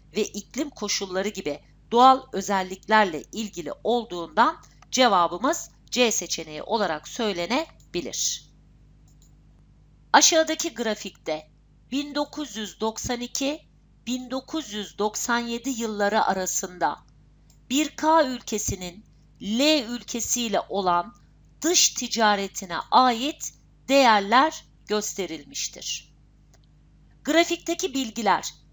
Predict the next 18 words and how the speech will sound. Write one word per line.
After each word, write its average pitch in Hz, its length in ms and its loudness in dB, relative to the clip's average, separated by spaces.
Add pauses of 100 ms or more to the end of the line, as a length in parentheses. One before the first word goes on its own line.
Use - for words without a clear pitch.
(160)
dikkate 262 440 2
alındığında 190 920 4 (440)
aşağıdaki 262 840 0 (280)
yorumlardan 220 840 2 (360)
hangisine 285 840 -2 (240)
ulaşılamaz? 180 1000 -6 (420)
A. 262 260 10 (400)
Dış 359 160 -2
satımın 247 640 -4 (240)
en 349 220 0
fazla 220 440 -6
olduğu 226 500 -4
yıl 302 300 -6 (340)
bin 277 220 -8
dokuz 233 360 -12
yüz 277 200 -12
doksan 202 380 -8
üçtür. - 640 -10